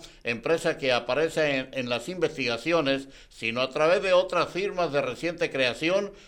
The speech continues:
o que se constituyeron tiempo atrás, pero se les cambió el nombre.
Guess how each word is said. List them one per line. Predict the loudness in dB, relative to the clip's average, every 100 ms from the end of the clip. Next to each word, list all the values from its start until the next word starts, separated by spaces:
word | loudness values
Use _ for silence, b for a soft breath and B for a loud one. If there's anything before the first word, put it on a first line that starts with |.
| 4
o | 4 4
que | 0
se | -2 0
constituyeron | 0 0 -4 -4 0 2 4 2 -2
tiempo | -2 -4 0 0
atrás, | 2 2 2 0 B 0
pero | 4 4 4
se | 0
les | 0 -2
cambió | -2 -2 2 4
el | 4 0
nombre. | 0 0 0 -2 -4